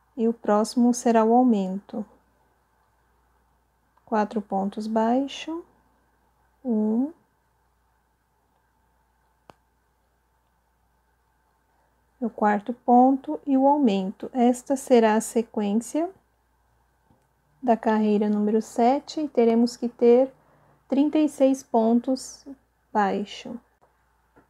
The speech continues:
Finalizei a minha carreira de número sete com um total de trinta e seis pontos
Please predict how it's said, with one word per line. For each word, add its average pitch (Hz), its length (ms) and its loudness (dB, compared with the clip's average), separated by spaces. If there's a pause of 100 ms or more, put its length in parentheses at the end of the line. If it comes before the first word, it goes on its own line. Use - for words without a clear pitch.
(680)
Finalizei 247 880 4
a 240 60 6
minha 226 300 4
carreira 226 580 2
de 220 140 2
número 254 400 6
sete 220 600 -4
com 226 260 -2
um 226 40 0
total 214 400 -2
de 220 100 -2
trinta 240 360 2
e 254 100 4
seis 220 400 -4
pontos 202 800 -8